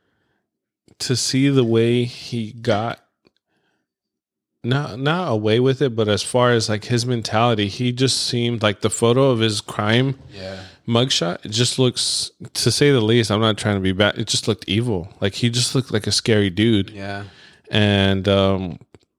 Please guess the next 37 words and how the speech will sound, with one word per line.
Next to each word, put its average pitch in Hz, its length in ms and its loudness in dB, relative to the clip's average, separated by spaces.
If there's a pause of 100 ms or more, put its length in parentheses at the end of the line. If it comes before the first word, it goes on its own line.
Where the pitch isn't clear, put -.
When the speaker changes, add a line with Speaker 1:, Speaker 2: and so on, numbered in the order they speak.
(720)
Speaker 1:
obviously, 117 420 0
if 85 440 0
you 127 100 0
guys 123 200 4
see 117 300 2
it 110 40 2
and 110 80 -2
get 107 140 4
a 104 40 -2
chance 101 320 -2
to 101 60 -4
watch 98 380 0
it, 107 300 2 (200)
it 113 180 2
is 123 200 0
just 107 220 -2
very 107 400 2
intense 107 480 -2
on 98 240 -4
how 113 340 -2
he 107 460 -2 (720)
went 110 160 2
about 101 460 2
murdering 104 520 0
people, 160 540 -4 (100)
and, 107 220 0
like, 98 220 0
to - 120 -2
the 110 100 0
Speaker 2:
Yeah. 104 80 4
Speaker 1:
extent 113 420 0
of, 101 120 0
like, 98 380 0
he 143 480 -4
was 110 320 0
just 101 240 -2
like 98 340 -2